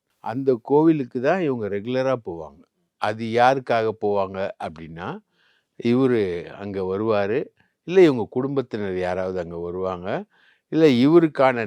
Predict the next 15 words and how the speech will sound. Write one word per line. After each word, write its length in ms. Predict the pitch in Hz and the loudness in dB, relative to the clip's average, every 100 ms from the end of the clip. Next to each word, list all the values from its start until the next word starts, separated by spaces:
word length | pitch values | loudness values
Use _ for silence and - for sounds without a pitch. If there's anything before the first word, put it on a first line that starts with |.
| 98 | -2
நேர்ச்சை 440 | 107 113 - - 123 101 | -2 -4 -6 -2 -2 0
வேண்டுதல் 500 | 104 104 101 98 147 - _ _ _ - | -2 -4 -4 -2 -2 -4 _ _ _ -4
இதெல்லாம் 320 | 117 117 127 139 | 0 2 4 2
இவங்க 220 | 107 104 92 | 0 -2 -4
நிறைவேத்துவாங்க. 720 | 98 120 123 98 87 82 85 98 170 - _ _ _ _ _ 117 | -2 0 -2 -4 -8 -10 -8 -10 -10 -14 _ _ _ _ _ -10
அந்த 160 | 117 120 143 | -8 -4 -2
மாதிரி 360 | 175 185 180 156 | 0 0 0 2
ஒரு 120 | 120 104 107 | 0 -2 -2
உறவு 280 | 123 123 113 | -2 -2 -2
தான் 180 | 127 196 - _ _ 113 | 0 -2 -4 _ _ -4
இவருக்கும் 520 | 139 156 143 - 196 214 - 117 120 | 0 0 0 -2 -2 -4 -12 -6 -6
நிகிதாவுக்கும் 840 | 131 156 151 139 120 120 165 147 | -2 -2 2 2 2 0 -4 -2
இருக்கும் 340 | 113 104 104 127 - - | -6 -6 -8 -8 -8 -2
உறவு. 260 | 107 101 80 _ _ _ _ _ _ _ _ - 131 | 0 0 -4 _ _ _ _ _ _ _ _ 4 4
அப்புறம் 440 | - 139 90 110 | 4 0 0 -2